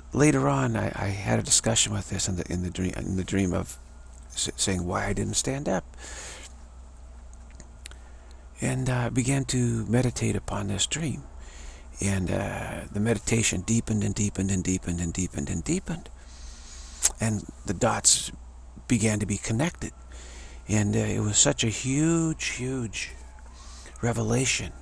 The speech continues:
of a-, all these dots being connected that I'm, I'm, I'm very much in the wow about what, what took place here. And it's, it's very much in line with,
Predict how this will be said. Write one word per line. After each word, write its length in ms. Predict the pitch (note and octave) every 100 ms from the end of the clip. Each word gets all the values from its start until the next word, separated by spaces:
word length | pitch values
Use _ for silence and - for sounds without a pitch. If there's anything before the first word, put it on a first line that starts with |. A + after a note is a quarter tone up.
| -
of 140 | -
a-, 140 | - -
all 160 | G#2+ G#2
these 180 | G2
dots 280 | - G#2 G#2+
being 180 | - F2
connected 480 | - - F#2+ - - - - - - - - -
that 280 | G2+ G2+ -
I'm, 200 | G2+ F2
I'm, 120 | F#2 -
I'm 200 | F2 F2
very 200 | - C3
much 260 | B2+ A#2 G#2+
in 120 | F#2
the 100 | F2+
wow 340 | F#2 G#2+ F#2
about 360 | - - - - - F2+
what, 160 | G2+ -
what 200 | F#2 -
took 160 | -
place 300 | - F#2 F#2
here. 220 | - C#2+ - - - - - - - - - - - -
And 120 | A#2
it's, 200 | - - - - - - - - - - C#3
it's 180 | C3+
very 280 | A#2+ C#3+ E3+
much 260 | D#3+ D3+ C#3
in 120 | C3
line 240 | B2+ B2+
with, 360 | A#2 A#2 -